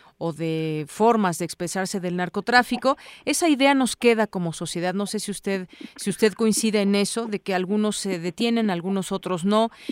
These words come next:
y que de pronto se hace como que se trabaja, pero a final de cuentas lo que no se logra es desarticular ese apoyo de muchas policías en,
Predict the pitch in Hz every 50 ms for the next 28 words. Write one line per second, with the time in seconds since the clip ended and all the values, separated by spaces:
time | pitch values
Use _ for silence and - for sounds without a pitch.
0 | - - 190 - - 190 180 180 180 196 202 196 - 202 - - 196 190 - 214
1 | - 240 185 185 180 170 - 175 165 - 190 175 - 180 185 196 214 202 - 220
2 | - 202 185 180 170 - 190 180 185 190 190 190 190 - 196 185 180 202 185 185
3 | 185 170 - 180 175 185 185 - - 190 190 196 196 190 190 196 202 - - -
4 | - - - - 180 190 190 - - - - 175 170 208 190 - 214 196 190 -
5 | 208 185 - 196 196 208 202 208 208 208 - - - - _ - 196 196 - 220
6 | 196 - - 196 196 196 196 196 185 175 180 185 185 - 208 185 - - 180 165
7 | 160 160 - - 190 185 180 175 - 185 165 165 160 147